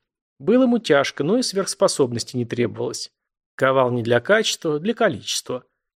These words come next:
Мечи из стальных заготовок, просто полосы заточенной стали под размер руки одного из дружинников. Наконечники копий, без примерки, гнал потоком. Топоры и секиры.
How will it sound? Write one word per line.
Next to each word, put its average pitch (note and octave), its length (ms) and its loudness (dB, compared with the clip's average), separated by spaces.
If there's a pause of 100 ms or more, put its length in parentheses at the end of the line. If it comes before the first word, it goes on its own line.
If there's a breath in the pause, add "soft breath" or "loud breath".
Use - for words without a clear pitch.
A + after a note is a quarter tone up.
(120)
Мечи E3+ 380 0
из G#3 80 0
стальных G3 360 2
заготовок, C#3 720 2
просто B3 300 -2
полосы G3+ 480 0
заточенной C#3 580 0
стали G3+ 380 -4
под B2+ 160 -4
размер C3 400 2
руки C#3+ 260 -4
одного C#3 420 2
из A#2+ 60 -2
дружинников. B2+ 800 -8 (500)
Наконечники F#3 640 2
копий, B3+ 380 -2
без A#2+ 200 -4
примерки, F3+ 540 -2
гнал F#3+ 260 -4
потоком. B2+ 600 -6 (440)
Топоры B3+ 320 2
и G#3 40 -2
секиры. B2 540 -4